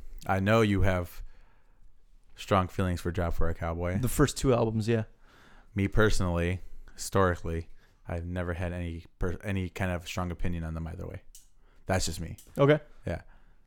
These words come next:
Speaker 1: So, 'cause it's funny, 'cause, like, we, you and I, uh, <laughs> it's funny 'cause I think based on, like, our, our initial launching point for the scene are so polar,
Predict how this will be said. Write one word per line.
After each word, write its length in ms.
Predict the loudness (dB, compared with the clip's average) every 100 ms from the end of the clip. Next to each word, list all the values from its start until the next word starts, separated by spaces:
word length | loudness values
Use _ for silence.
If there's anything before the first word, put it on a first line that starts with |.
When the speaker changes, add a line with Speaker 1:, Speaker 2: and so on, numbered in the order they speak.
| 4
Speaker 1:
So, 180 | 6 8
'cause 160 | 8
it's 100 | 8
funny, 180 | 8 8
'cause, 220 | 8 2
like, 160 | 0 -2
we, 100 | -2
you 260 | 2 4 6
and 100 | 6
I, 220 | 6 4
uh, 260 | 0 -4 -8 _ 0
<laughs> 260 | 2 2 -2 -4 -4 -4 -2
it's 160 | -2 4
funny 180 | 4
'cause 160 | 4 0
I 160 | -2 2
think 240 | 2 4
based 260 | 2 2 2
on, 280 | 0 0
like, 420 | -2 -4 -4 -8 -14 -4
our, 220 | 2 2 2 -2 -4 4
our 220 | 8 8
initial 920 | 4 0 0 0 6 8 10 8 4 -4 -14 -2
launching 480 | 8 10 10 8 8
point 400 | 8 8 6 4
for 260 | 6 6 6
the 220 | 2 2
scene 460 | 4 4 6 4 2 -10 -10 2
are 180 | 4 4
so 460 | 2 6 8 10
polar, 680 | 12 12 12 10 8 4